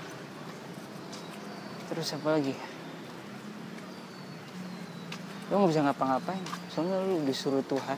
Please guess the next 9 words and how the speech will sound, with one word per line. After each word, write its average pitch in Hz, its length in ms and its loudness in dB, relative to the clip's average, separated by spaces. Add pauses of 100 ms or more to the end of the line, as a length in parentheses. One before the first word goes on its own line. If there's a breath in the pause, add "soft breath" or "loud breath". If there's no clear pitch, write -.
lu. 165 160 2 (1900)
Gua 180 240 8
nggak 151 80 8
tahu 190 240 12
itu 196 240 8
se-, 156 380 8 (500)
sekalut 151 800 6
apa, 117 320 0
anjir. 135 160 2